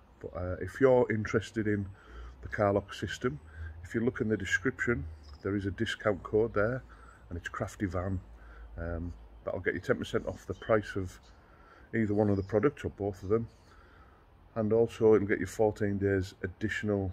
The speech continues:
um, subscription right at the very start, or you can just add it in, in using the promo code. So hope that helps you out.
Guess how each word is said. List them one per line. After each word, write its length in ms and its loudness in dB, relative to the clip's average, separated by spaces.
um, 540 0
subscription 680 -4
right 200 2
at 80 -10
the 80 -2
very 240 2
start, 440 0
or 280 -2
you 60 -14
can 140 -12
just 180 -6
add 100 0
it 100 -4
in, 280 -2
in 220 -2
using 280 -2
the 60 -2
promo 420 0
code. 300 0
So 360 -4
hope 160 -2
that 140 0
helps 280 0
you 120 0
out. 180 0